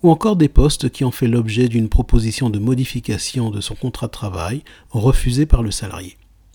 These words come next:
Selon la jurisprudence de la Cour de cassation, l'employeur ne peut limiter ses offres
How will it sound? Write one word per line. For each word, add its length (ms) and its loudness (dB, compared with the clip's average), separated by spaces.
Selon 340 4
la 100 4
jurisprudence 880 0
de 80 -4
la 120 -6
Cour 160 0
de 80 -4
cassation, 600 -6
l'employeur 720 6
ne 140 6
peut 300 6
limiter 600 4
ses 320 0
offres 240 0